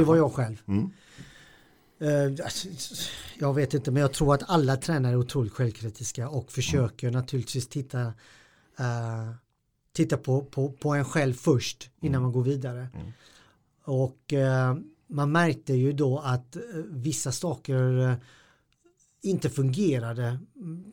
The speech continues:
Speaker 1: kroppsspråket är ju någonting som vi tränare tittar på väldigt mycket, och jag menar att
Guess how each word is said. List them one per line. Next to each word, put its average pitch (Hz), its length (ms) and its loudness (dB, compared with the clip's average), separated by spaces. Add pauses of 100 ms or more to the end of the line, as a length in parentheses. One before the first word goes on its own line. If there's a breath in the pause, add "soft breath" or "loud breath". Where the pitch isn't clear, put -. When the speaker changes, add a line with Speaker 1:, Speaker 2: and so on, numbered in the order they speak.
(100)
Speaker 1:
kroppsspråket 160 840 -4
är 165 180 0
ju 127 240 2
någonting 143 460 -2
som 135 180 -4
vi 139 120 -2
tränare 135 400 -6
tittar 151 320 -8
på 127 140 -10
väldigt 131 300 -6
mycket, 135 300 -8
och 123 240 -10
jag 139 180 -2
menar 139 300 -2
att 139 320 -6